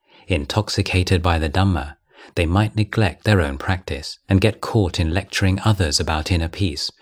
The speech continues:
with their own minds still hot and confused. For his disciples, who looked forward to his talks so eagerly, it was not one of his most convincing arguments. On another occasion,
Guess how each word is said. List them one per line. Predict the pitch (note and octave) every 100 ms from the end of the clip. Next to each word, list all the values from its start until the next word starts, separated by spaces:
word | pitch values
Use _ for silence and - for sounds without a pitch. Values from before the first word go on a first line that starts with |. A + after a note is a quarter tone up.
| - - -
with | F#2+ E2
their | E2 F#2
own | A2 G2
minds | D#2+ D2 C#2 -
still | - G#2+ E2 D2
hot | - G2+ F#2 -
and | D2
confused. | - D#2 G2+ F2 C#2+ - - _ _ _ _ _ _ _ _ _ _ _ -
For | - G2+
his | F#2 -
disciples, | E2+ - G2+ - D#2+ C#2 - - -
who | - F2
looked | E2+
forward | - - G#2+ F#2+ D2
to | -
his | E2 E2
talks | - - F2+ - -
so | - F#2+
eagerly, | G2 F#2 D2+ C#2+ D2 - _ - -
it | G2
was | F2+ F2
not | G#2 G#2+ - -
one | F2 D#2+
of | -
his | E2
most | F2+ F2+ -
convincing | - D#2+ D#2 - E2
arguments. | E2+ F2 E2 D2 C#2 - - - _ _ _ _ _ _ _ _ _ _ _ _ _ _ -
On | G2+
another | G#2 A2 A#2 F2+
occasion, | - E2 D#2 D2+ D2+